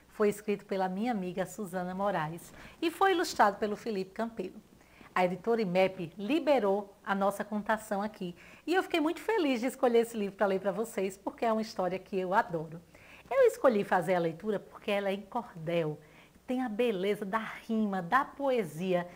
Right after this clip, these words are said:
e vocês vão poder acompanhar aí e, quem sabe, pensar na próxima rima que vem, na estrofe que vai ser lida. Então eu vou começar a leitura dizendo assim:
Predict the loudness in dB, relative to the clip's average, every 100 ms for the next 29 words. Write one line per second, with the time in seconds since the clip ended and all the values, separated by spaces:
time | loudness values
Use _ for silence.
0 | -12 -4 2 2 2 0 0 -2 0 2
1 | 2 0 -8 -4 -4 0 2 2 0 -4
2 | -10 -20 -6 -6 0 -2 -2 -4 8 10
3 | 10 4 -4 -6 -20 _ -20 -20 0 2
4 | 2 6 6 6 2 2 2 -4 -4 -4
5 | -6 -8 -6 -6 -6 -8 -20 _ -6 -6
6 | -4 -4 -4 -4 -4 -2 -2 -4 -6 -10
7 | -16 -20 -20 -20 -20 -20 -20 -16 -10 2
8 | 4 4 2 0 0 0 0 2 2 4
9 | 0 -2 -4 -2 -2 -2 -2 0 0 -4
10 | -8 -6 -6 -8